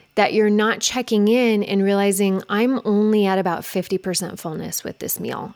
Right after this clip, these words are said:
I need to eat more." So I want you to start noticing when you get full and how satisfied you are with that meal. So those are the four awareness questions that I need you to ask while you're eating. I'll say them again. What do I like about this meal?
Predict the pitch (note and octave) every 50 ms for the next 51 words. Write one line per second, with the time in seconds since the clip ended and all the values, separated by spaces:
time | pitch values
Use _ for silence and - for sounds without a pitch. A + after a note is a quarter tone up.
0 | - G3 A3+ B3+ A#3 G3 F#3+ - F3+ E3+ - D#3+ E3 D#3+ D#3 D3+ F3+ - _ _
1 | _ _ _ _ _ _ _ _ _ _ _ _ - - - _ - - - -
2 | A#3 A3 G#3+ - - G3+ G#3 G#3+ A3+ A#3 - C#4 C4 B3 A#3 - B3 A3+ - G#3
3 | G3+ F#3+ F#3 F3+ F#3 - G3+ F3+ F3 E3 E3 D#3+ E3 D#3+ - F#3 - - - A3+
4 | A3 A3 G#3+ G#3+ G#3+ - E3 F#3 F#3 E3+ F#3+ F3+ F3 - - F3 D#3 D#3 D3+ D#3
5 | - - E3 D3+ - - D#3 - - F#3+ _ _ - F#3 F3+ - - D#3+ D#3+ D#3+
6 | D#3+ - - - - - - - - - - A3 G#3 G#3 - - - - - -
7 | C4 C#4 D#4 D#4 F4 F4+ F4 F4+ D#4 - - C#4 B3 A#3+ A#3+ A#3 A#3 - - G#3+
8 | G#3 G#3 F3+ G3+ G3 G3 G3+ G#3+ A3 A3 A3 A3 - - - - - - - G#3+
9 | G3+ - - - - F3+ E3+ E3+ E3 D#3+ - F3 - - F#3 F#3 F#3 F#3 F#3+ F3+
10 | A3 A3+ B3 - - F#3+ F3+ F3+ - - - F3+ F3 F3+ F3 F3 - F3+ E3+ E3+
11 | D#3+ F3+ - - _ - - - - - - - - F#3+ F#3+ - A#3 A3+ A3+ A#3+
12 | A#3+ B3 A3+ F#3 E3 E3+ D#3+ F#3 G3 G3+ F#3 F3 E3+ E3+ E3+ E3+ F3 G3+ - D4+
13 | C4 D4 D#4 D4+ - E4 - - D#4+ D#4 D#4 D#4+ F4 F#4+